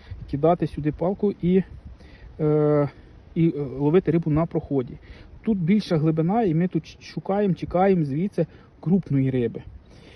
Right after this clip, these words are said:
Плюс, можливо, якщо буде активність, е, то ми трошки підкинемо коброю спочатку пилящих і трошки варьоних бі-, бойлів. Палка номер два, е, кормове п'ятно в нас буде вісімдесят метрів, а вісімдесят п'ять-дев'яносто метрів ми будемо ловити палкою номер два.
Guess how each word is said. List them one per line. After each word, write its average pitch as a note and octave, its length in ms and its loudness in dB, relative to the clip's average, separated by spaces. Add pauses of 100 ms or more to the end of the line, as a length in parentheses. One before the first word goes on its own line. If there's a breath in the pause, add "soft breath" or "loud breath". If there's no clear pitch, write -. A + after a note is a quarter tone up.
(340 loud breath)
Плюс, A#3 380 2 (180)
можливо, E3+ 340 4
якщо D#3 220 0
буде D3+ 240 2
активність, A#3 580 -2
е, E3+ 120 0
то F3 140 -6
ми F#3 120 0
трошки - 280 -2
підкинемо C#3+ 420 -2
коброю C3 440 -2
спочатку B2+ 360 -4
пилящих F#3 480 -6
і D3+ 40 -6
трошки D#3 300 -6
варьоних C#3+ 320 -2
бі-, C#3+ 220 -4
бойлів. C3 360 -6 (760 loud breath)
Палка G3 300 2
номер E3+ 280 0
два, F3+ 400 -2 (260)
е, C#3+ 340 2 (260 loud breath)
кормове E3 400 2
п'ятно D#3 260 -2
в C#3 60 0
нас C#3 140 0
буде C3 180 -6
вісімдесят C#3 520 -6
метрів, A3+ 360 -2 (460 loud breath)
а C3 100 0
вісімдесят C#3+ 480 -2
п'ять-дев'яносто C3 600 -4
метрів D#3 280 -2
ми D3+ 120 0
будемо C#3 220 -4
ловити C#3+ 260 -4
палкою C#3+ 340 -6
номер C#3 200 -4
два. A#2+ 240 -6